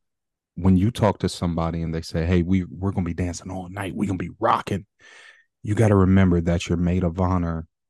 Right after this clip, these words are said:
is, or, or let's just say your matron of honor is seven months pregnant. She's been with you since seven A M. It's now nine thirty,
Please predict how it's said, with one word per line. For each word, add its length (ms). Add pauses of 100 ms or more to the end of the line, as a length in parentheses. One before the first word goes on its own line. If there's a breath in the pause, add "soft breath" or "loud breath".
(500)
is, 680 (920)
or, 260
or 60
let's 340
just 140
say 80
your 140
matron 340
of 120
honor 320
is 260
seven 340
months 240
pregnant. 460 (920)
She's 260
been 240
with 180
you 120
since 320
seven 540
A 220
M. 340 (760)
It's 240
now 220
nine 360
thirty, 440